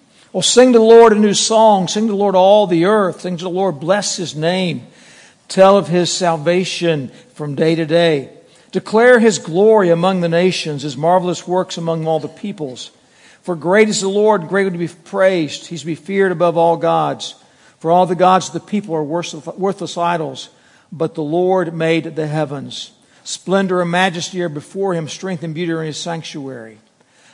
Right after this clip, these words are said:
Ascribe to the Lord, O families of peoples. Ascribe to the Lord glory and strength. Ascribe to the Lord the glory due his name. Bring an offering and come into his courts. Worship the Lord in the splendor of holiness.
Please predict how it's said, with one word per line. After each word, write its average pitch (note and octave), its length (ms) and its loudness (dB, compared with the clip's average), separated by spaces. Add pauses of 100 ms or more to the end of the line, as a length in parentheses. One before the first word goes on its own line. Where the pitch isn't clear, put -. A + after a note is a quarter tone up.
Ascribe G3 720 4
to F#3+ 100 -6
the F3+ 80 -4
Lord, F#3+ 380 2
O E3+ 60 0
families F#3 380 -4
of - 140 -14
peoples. F#3+ 540 -10
Ascribe F#3 360 -2
to E3+ 40 -6
the E3+ 40 -4
Lord E3+ 240 -2
glory F3 360 -2
and D#3 100 -6
strength. F3+ 520 -8 (360)
Ascribe F#3 380 4
to E3+ 40 -8
the D#3+ 80 -6
Lord F#3 300 0
the D#3 80 -6
glory F3+ 420 -2
due E3+ 220 -4
his D#3 180 -6
name. D#3 440 -4 (420)
Bring E3 140 -8
an D#3+ 40 -4
offering F3 580 0
and C#3+ 140 -18
come F#3 220 -4
into E3+ 160 -4
his D3+ 160 -6
courts. - 640 -8 (340)
Worship F#3+ 580 -2
the F3 80 -8
Lord F3+ 460 -2
in D#3+ 80 -6
the D3+ 60 -6
splendor E3+ 400 -6
of D#3+ 120 -8
holiness. E3 600 -8